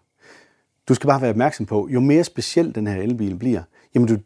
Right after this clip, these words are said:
jo dyrere bliver det også at reparere på den. Batterierne bliver dyrere. Alting, det koster mere, også service. Og der er en kæmpe forskel på, hvor meget de her biler, de skal serviceres. Så det kan også være en god idé lige at tage fat i, øh, forhandleren og så høre,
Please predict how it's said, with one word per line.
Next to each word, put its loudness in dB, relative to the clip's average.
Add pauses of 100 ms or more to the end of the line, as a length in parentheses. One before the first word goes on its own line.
(200)
jo 2
dyrere 2
bliver 0
det -2
også -4
at -2
reparere -2
på -8
den. -12 (260)
Batterierne 2
bliver -6
dyrere. -6 (100)
Alting, 0
det -4
koster -6
mere, -4
også -2
service. -6 (760)
Og -4 (260)
der 6
er 4
en 2
kæmpe 2
forskel 0
på, -2
hvor -4
meget 0
de -2
her -2
biler, -2
de -8
skal -10
serviceres. -6 (360)
Så -4
det 6
kan 4
også 2
være 2
en -2
god 4
idé 0
lige -2
at -4
tage -8
fat 0
i, -6
øh, -8
forhandleren -2
og -8
så -4
høre, 0